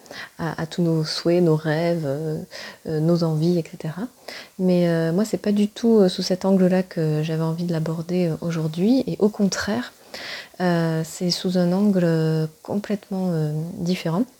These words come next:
Euh, donc déjà, j'ai eu envie, euh, de faire cet épisode après avoir, euh, écouté un audio, euh, de Franck Lobvé. Donc Franck Lobvé, je vous en ai déjà, euh,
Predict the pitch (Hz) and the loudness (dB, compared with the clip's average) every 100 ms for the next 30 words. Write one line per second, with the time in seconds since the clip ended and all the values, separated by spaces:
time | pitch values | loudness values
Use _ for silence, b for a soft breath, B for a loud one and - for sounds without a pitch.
0 | _ _ _ _ _ _ - - B B | _ _ _ _ _ _ -16 -16 B B
1 | B 185 180 170 165 170 180 190 208 180 | B -2 2 2 2 4 6 6 6 6
2 | 165 165 175 190 185 160 156 180 196 185 | 4 0 -2 0 0 0 0 -4 -6 -8
3 | 180 180 170 196 220 214 - 180 - - | -8 -6 -4 0 0 -2 -4 -8 -6 -6
4 | 175 180 185 185 180 165 160 160 160 - | -6 -2 -2 -2 -4 -4 -4 -4 -8 -10
5 | B B - 190 - - 202 196 180 170 | B B -8 -8 -8 -2 0 0 0 0
6 | 175 175 180 185 185 175 170 156 160 175 | 0 2 4 4 2 -2 -4 -4 -4 -4
7 | - 180 170 170 156 175 240 - 170 160 | -4 -8 -4 -2 2 2 0 -2 -8 -8
8 | 180 - 170 180 185 165 156 151 165 180 | -10 -6 -4 -2 -2 -2 -2 -2 -4 -2
9 | 180 175 | -4 -4